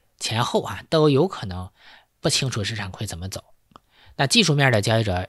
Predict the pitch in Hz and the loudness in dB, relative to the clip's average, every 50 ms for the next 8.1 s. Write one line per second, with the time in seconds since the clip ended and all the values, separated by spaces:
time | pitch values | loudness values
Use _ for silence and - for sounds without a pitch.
0 | _ _ - - 113 107 104 - - 185 190 190 214 226 190 131 - - 123 123 | _ _ -4 0 0 0 2 6 8 8 8 8 6 4 2 2 0 0 0 2
1 | 123 107 107 120 156 196 180 135 127 117 - 135 113 98 - - 85 - _ _ | 2 2 2 2 4 4 4 2 2 2 2 2 2 0 -2 -6 -12 -12 _ _
2 | _ _ _ _ _ _ _ _ _ _ _ _ - _ _ _ _ _ _ _ | _ _ _ _ _ _ _ _ _ _ _ _ -20 _ _ _ _ _ _ _
3 | _ _ _ - _ _ - 113 104 110 110 107 - 117 117 113 107 98 95 98 | _ _ _ -20 _ _ -8 -6 -6 -4 -2 -2 -2 -2 -2 -2 -2 -4 -4 -4
4 | 95 92 - _ - - - - - _ - 160 147 135 - 180 156 120 110 101 | -6 -8 -10 _ -20 -20 -20 -20 -14 _ 2 4 4 6 6 6 4 4 2 0
5 | 104 110 110 - 147 139 131 123 117 113 - - - - - - - 170 170 160 | 0 -2 0 2 4 4 4 4 2 0 -4 -10 -20 -20 -4 4 6 8 8 10
6 | 135 131 135 135 120 101 104 117 113 127 123 123 123 131 127 - _ _ _ _ | 8 8 6 4 0 -2 -2 0 2 2 2 2 2 0 -2 -4 _ _ _ _
7 | _ - 147 139 131 123 120 113 117 - 151 131 120 - 113 104 92 95 98 101 | _ 2 4 4 4 4 2 2 4 4 4 6 4 2 -2 -2 -4 -6 -8 -10
8 | 98 | -12